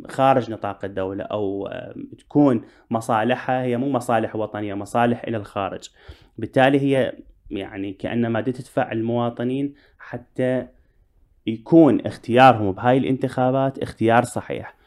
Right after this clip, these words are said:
وبالنهاية أنا دا أشوف أنه هي هاي يعني مسؤولية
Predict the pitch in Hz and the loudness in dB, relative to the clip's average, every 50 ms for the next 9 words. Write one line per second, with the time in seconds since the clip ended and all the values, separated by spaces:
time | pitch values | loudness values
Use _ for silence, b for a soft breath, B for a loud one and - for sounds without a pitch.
0 | _ _ _ - 120 - 185 196 185 156 170 185 185 180 160 160 156 147 151 143 | _ _ _ -2 2 4 4 4 4 4 4 4 4 4 4 2 2 4 2 2
1 | 139 170 160 - 131 135 131 127 123 127 131 127 143 160 170 160 147 139 147 147 | 4 2 0 0 2 2 2 4 4 4 4 4 4 4 6 6 6 6 6 6
2 | 147 151 143 139 131 98 104 101 107 110 107 104 - - _ _ b b b b | 8 6 6 4 2 0 -2 -4 -6 -6 -6 -8 -10 -14 _ _ b b b b
3 | b - - 117 131 127 - - 135 139 143 160 180 165 143 | b -6 0 0 0 0 2 4 6 6 8 8 8 6 6